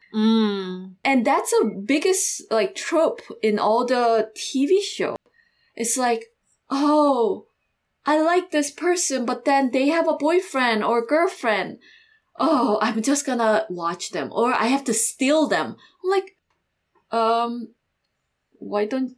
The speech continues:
Speaker 2: you try to connect all together? You can be happy together. Like, it's always, like, jealousy. Like, like, who's gonna win over this person? Like, it doesn't work like that in my head. Because,
Speaker 1: Mm.
Speaker 2: like, in my head,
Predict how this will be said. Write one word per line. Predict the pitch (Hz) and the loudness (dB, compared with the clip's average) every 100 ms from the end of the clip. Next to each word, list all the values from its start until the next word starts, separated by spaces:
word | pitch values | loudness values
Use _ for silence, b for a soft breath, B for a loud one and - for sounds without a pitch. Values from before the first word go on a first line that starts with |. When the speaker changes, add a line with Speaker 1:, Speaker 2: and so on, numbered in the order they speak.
| - | -16
Speaker 2:
you | 277 | -14
try | - 247 | -8 -6
to | 240 233 | -6 -12
connect | - 233 202 277 - | -12 -8 -6 -6 -6
all | 202 | -6
together? | 202 - 214 254 - 85 | -6 -6 -4 -2 -2 -4
You | 196 226 | -4 -8
can | 233 440 440 | -6 -4 -4
be | 262 | -4
happy | 240 180 - 202 | -4 -6 -6 -10
together. | - 180 175 185 254 B B B | -6 -2 0 0 -2 B B B
Like, | 262 254 - B B B - | -4 -4 -8 B B B -4
it's | 247 - | -2 -2
always, | 247 262 277 277 - | 0 2 4 2 2
like, | 220 185 - | 0 -2 -4
jealousy. | - 285 320 226 - 208 180 165 - _ - | 0 2 4 2 0 -2 -4 -6 -10 _ -4
Like, | 240 240 226 b b b - 247 | 0 0 -4 b b b -20 -4
like, | 277 226 | 0 2
who's | - 370 381 | 4 2 4
gonna | 339 302 240 | 2 2 2
win | 381 320 226 | 4 4 2
over | - 262 285 | 2 2 2
this | 269 269 | 0 0
person? | - 403 415 254 | 0 2 2 0
Like, | 294 339 330 B B B B | 2 0 -2 B B B B
it | 262 220 | -4 0
doesn't | 330 392 302 | 0 2 2
work | 208 240 - | 2 2 0
like | 220 196 190 | -2 -2 0
that | 196 | 0
in | 185 | 0
my | 190 165 | 0 -2
head. | 180 233 247 - - - B B B B | 0 0 0 -2 -6 -18 B B B B
Because, | - 226 320 240 220 | -2 0 2 2 2
Speaker 1:
Mm. | 208 | 2
Speaker 2:
like, | 190 - | 0 -2
in | 202 | -2
my | 226 349 | 0 0
head, | 330 247 185 180 175 | 0 0 0 0 -4